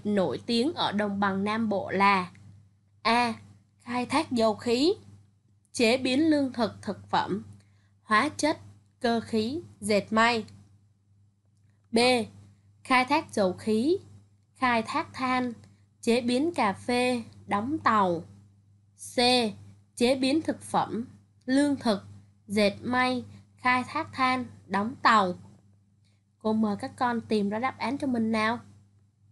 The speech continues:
Bây giờ chúng ta cùng nhau kiểm tra đáp án nhé. À, đáp án chính xác của cô là câu A. Khai thác dầu khí,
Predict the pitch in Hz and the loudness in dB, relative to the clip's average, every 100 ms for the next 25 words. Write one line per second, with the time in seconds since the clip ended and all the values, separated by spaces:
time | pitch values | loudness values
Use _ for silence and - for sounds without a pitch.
0 | _ _ _ _ _ _ _ _ _ _ | _ _ _ _ _ _ _ _ _ _
1 | _ _ _ _ 220 220 220 196 226 269 | _ _ _ _ -4 -2 0 -2 -4 -4
2 | 262 226 233 202 220 233 202 - 202 240 | -4 -6 -4 -4 -2 -4 -4 -6 -4 -4
3 | 254 - 233 285 311 349 440 - - - | -4 -4 -4 -2 0 0 -2 -12 -20 -20
4 | _ _ _ _ _ - _ _ _ _ | _ _ _ _ _ -20 _ _ _ _
5 | _ _ _ _ _ _ _ - 262 320 | _ _ _ _ _ _ _ -4 0 2
6 | 294 247 - 247 247 277 277 311 320 208 | 2 -2 -4 -6 -4 -4 -2 -2 -2 -8
7 | - 240 233 202 202 226 233 - - 254 | -6 -4 -2 -4 -4 -2 -2 -4 -2 2
8 | 277 247 202 - - _ _ - 269 262 | 2 2 -2 -16 -20 _ _ -2 0 0
9 | 285 - 240 196 190 220 226 269 | -4 -2 0 0 0 0 0 0